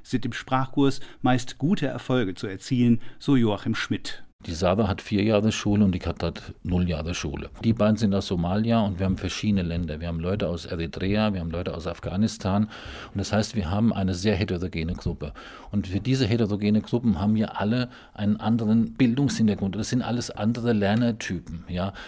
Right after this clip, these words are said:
Speaker 2: Die eine, wenn Sie das eben gesehen haben, die Sarah spricht schon besser, die Katra schreibt aber besser.
Speaker 1: Gerade in einem Alphabetisierungskurs, auch Alpha-Kurs abgekürzt, sei es wichtig, die Unterrichtsgruppen klein zu halten,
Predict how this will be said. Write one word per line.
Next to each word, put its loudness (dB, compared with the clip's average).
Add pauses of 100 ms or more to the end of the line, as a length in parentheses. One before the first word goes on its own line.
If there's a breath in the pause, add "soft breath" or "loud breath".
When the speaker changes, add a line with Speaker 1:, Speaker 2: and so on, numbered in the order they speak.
(120 loud breath)
Speaker 2:
Die -2
eine, 2
wenn 4
Sie -2
das -2
eben 0
gesehen 2
haben, 4
die 2
Sarah 4 (200 loud breath)
spricht -4
schon 2
besser, 4 (240 loud breath)
die 0
Katra 0
schreibt 0
aber -2
besser. -8
Speaker 1:
Gerade 4
in 4
einem 8
Alphabetisierungskurs, 2
auch 0
Alpha-Kurs 0
abgekürzt, -2
sei 2
es -2
wichtig, 2
die -2
Unterrichtsgruppen 4
klein 4
zu -2
halten, 4